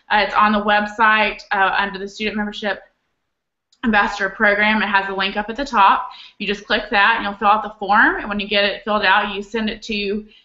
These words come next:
um, students at A A F P dot org and, um, wait for a reply. Once you get a reply from us saying, um, "Congratulations, you're the new student membership ambassador for your F M I G,"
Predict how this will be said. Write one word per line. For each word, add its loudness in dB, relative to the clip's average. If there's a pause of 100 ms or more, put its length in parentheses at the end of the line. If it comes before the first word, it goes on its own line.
(220)
um, 2
students -2
at -2
A -2
A 0
F -4
P -8
dot -2
org 0 (440)
and, 0
um, 2
wait 0
for -2
a 2
reply. 2
Once -6
you -8
get 0
a -2
reply 2
from -4
us 2
saying, -2 (460)
um, 2
"Congratulations, -4
you're -2
the -6
new -2
student -10
membership -6 (260)
ambassador 2
for -6
your -2
F -2
M -2
I 2
G," -6